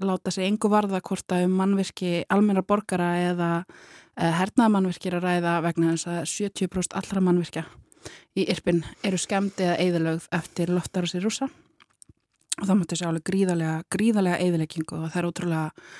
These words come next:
súrrealískt að sjá einhvern veginn bröðrist, eh, standa á borði og svo er bara framhliðin af húsinu einhvern veginn horfin eða þvotta-,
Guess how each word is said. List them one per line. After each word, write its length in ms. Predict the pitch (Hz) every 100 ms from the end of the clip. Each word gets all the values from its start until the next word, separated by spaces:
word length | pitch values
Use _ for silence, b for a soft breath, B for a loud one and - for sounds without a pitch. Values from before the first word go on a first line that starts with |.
| B B B B B B B
súrrealískt 680 | - 233 233 214 180 170 -
að 60 | 170
sjá 200 | 202 185 170 -
einhvern 280 | 160 170 165
veginn 240 | 160 156 - -
bröðrist, 760 | 185 190 185 165 160 - - - B - _ _ -
eh, 280 | 165 160 160
standa 540 | - 175 180 - 165
á 80 | 151 170
borði 560 | 165 180 170 160 160 156 _ -
og 300 | 170 160 -
svo 160 | - 185
er 40 | 170
bara 240 | 165 160 160 B B B B
framhliðin 640 | - 190 185 170 175 170
af 80 | 165
húsinu 540 | 185 185 170 160 151 147
einhvern 180 | 165 165
veginn 200 | 165 160
horfin 380 | 196 180 156 160 - _ -
eða 300 | 170 165 160 -
þvotta-, 560 | - 190 - 170 156